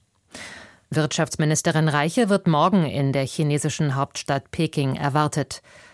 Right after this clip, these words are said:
Am Donnerstag besucht die C-D-U-Politikerin die südchinesische Industriemetropole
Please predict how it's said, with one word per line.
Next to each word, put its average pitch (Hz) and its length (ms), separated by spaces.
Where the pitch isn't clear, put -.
Am 180 180
Donnerstag 190 640
besucht 190 360
die 190 120
C-D-U-Politikerin 170 1200
die 160 240
südchinesische 175 880
Industriemetropole 156 1400